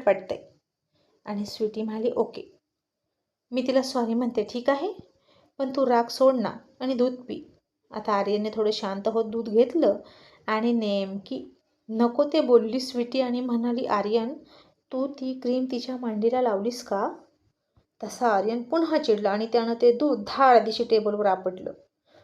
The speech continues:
तशी स्वीटी घाबरून लट दिशी हलली आणि तो म्हणाला, "कीव येते मला तुझ्या बुद्धीची," असं म्हणून रागात जाऊन झोपला.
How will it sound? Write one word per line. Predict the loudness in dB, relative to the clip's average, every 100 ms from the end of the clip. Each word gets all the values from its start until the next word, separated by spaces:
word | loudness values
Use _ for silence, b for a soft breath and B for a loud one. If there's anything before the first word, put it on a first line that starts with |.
| b -6
तशी | -4 -6
स्वीटी | -8 -6 0
घाबरून | 2 2 0
लट | 0 0 0
दिशी | -4 0
हलली | 0 0 -2 -6 -8 B B -6
आणि | -2 0 2
तो | 2
म्हणाला, | 4 0 0
"कीव | -4 -8 2 4
येते | 4 4 4
मला | 4 0
तुझ्या | 0 0
बुद्धीची," | 2 0 -2 -4 -4 -10 B B B
असं | 0 2
म्हणून | 2 4
रागात | 4 6 4
जाऊन | 4 4 6
झोपला. | 4 4 -4